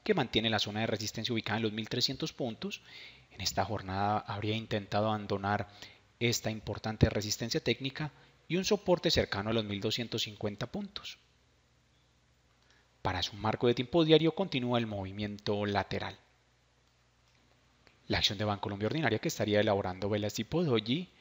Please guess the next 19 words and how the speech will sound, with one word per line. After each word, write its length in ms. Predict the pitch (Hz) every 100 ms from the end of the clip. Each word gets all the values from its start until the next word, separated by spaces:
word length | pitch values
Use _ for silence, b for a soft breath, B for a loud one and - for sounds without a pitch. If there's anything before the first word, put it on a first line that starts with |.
| B B B
y 60 | -
establece 420 | 104 92 90 101
un 60 | 117
soporte 520 | 123 - 117 - 113
técnico 540 | - 110 104 95 113
para 180 | 90 98
este 160 | 107 123
marco 300 | 127 131 175
de 60 |
tiempo 420 | 165 165 160 170 -
ubicado 440 | 208 139 - 113
en 100 | 117
los 260 | 107 - -
treinta 480 | 110 107 104 107 104
y 100 | 110
dos 240 | 107 101
mil 200 | 175 208 -
ochocientos 640 | 113 - 98 101 98 120
pesos, 400 | - 196 - -